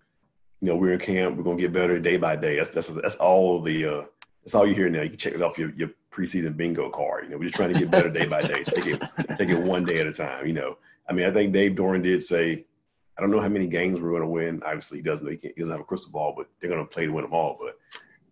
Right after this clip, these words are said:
he says, you know, the team's gonna compete. The team's is a year older. That they, they were embarrassed by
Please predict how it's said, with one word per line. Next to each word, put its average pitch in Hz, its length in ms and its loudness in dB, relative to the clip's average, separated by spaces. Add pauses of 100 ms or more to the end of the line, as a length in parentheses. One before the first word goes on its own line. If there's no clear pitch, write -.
he 104 80 2
says, 87 360 2
you 90 120 0
know, 85 60 2
the 87 80 -4
team's 98 200 2
gonna 95 120 2
compete. 92 400 -6
The - 20 -20
team's 87 300 -2
is - 340 -12
a 82 40 -8
year 90 160 0
older. 90 340 2
That 87 160 -10
they, 87 140 -2 (200)
they 87 120 0
were 87 180 -2
embarrassed 78 720 -4 (360)
by 73 420 -2